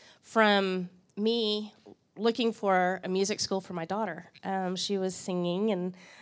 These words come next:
and I was like, "I want to find someone that can help her, uh, learn how to, uh, follow that dream." And I really couldn't find anything that I felt had, um,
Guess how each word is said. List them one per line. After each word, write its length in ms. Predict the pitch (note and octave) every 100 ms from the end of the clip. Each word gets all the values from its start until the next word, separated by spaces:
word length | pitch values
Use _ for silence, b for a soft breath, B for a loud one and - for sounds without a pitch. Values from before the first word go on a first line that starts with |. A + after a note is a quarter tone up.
| B
and 120 | G3+ F#3+
I 60 |
was 160 | F#3 F3+
like, 120 | G3+
"I 80 | F#3+
want 240 | F#3+ F#3
to 100 | -
find 360 | G3 F#3 F#3 F#3
someone 460 | G3 F#3 F#3 G3 G3+
that 160 | F3+
can 140 | - F3+
help 260 | F#3 F#3 -
her, 380 | F#3+ F#3 A3 b b b -
uh, 180 | F#3+ F#3
learn 280 | F3 E3+ G3
how 340 | F#3 F3+ F#3+
to, 640 | - - F#3 F3 F3 F#3+ -
uh, 160 | F3+
follow 380 | F3+ F3+ F#3+ G#3
that 220 | G#3 G#3+ G3
dream." 520 | F#3+ F#3 F#3 C4+ E4 B B B B -
And 560 | G#3+ G#3 G3 F#3+ G3 F#3+ _
I 220 | G3+ G#3
really 360 | G#3+ A3 D4+ F#4
couldn't 280 | F#4 E4 B3+
find 240 | A#3+ A#3+
anything 680 | A#3 A3+ A3 A3 G#3+ G#3 F#3
that 640 | G3 F#3 F#3 - - - -
I 240 | E3+ F#3 G3
felt 720 | - G3 F#3+ F#3 - - - _ -
had, 520 | - G3 F#3 F#3 F#3 - _ -
um, 560 | F3 F#3 E3 B2 F2